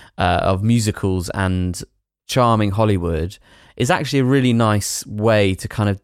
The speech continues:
put in a new, fresh spin on a ro-, um, on a movie romance, I think. It's sort of modernizing old school love,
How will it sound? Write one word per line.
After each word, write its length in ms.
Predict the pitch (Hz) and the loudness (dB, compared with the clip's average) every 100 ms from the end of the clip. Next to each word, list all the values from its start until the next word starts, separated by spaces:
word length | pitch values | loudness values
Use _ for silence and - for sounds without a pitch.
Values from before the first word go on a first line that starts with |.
| _ | _
put 220 | - 151 | -4 0
in 160 | 147 135 | 2 2
a 60 | 127 | 2
new, 260 | 131 131 | 2 0
fresh 420 | 127 - 131 123 | -2 -2 -2 -2
spin 320 | - 120 117 107 | -6 0 0 0
on 140 | 107 | -2
a 40 | |
ro-, 180 | 107 120 - | 0 -2 0
um, 160 | 120 | 0
on 100 | 123 | 0
a 40 | 123 | 2
movie 320 | 131 127 131 | 0 0 0
romance, 420 | 143 120 98 - | 0 -2 -6 -8
I 80 | 92 | -8
think. 380 | - 101 - - _ - - | -6 -8 -10 -18 _ -20 -4
It's 160 | 120 - | -2 0
sort 300 | 165 185 175 | 2 2 2
of 200 | 160 - - - - 135 | -2 -4 -20 -12 -2 2
modernizing 840 | 143 139 127 117 110 104 101 98 101 - _ _ _ 120 | 4 4 2 2 2 0 0 -2 -4 -10 _ _ _ 2
old 320 | 120 120 - | 4 4 0
school 340 | - 104 95 | -4 -2 0
love, 580 | 98 104 92 90 92 | 2 2 2 -2 -6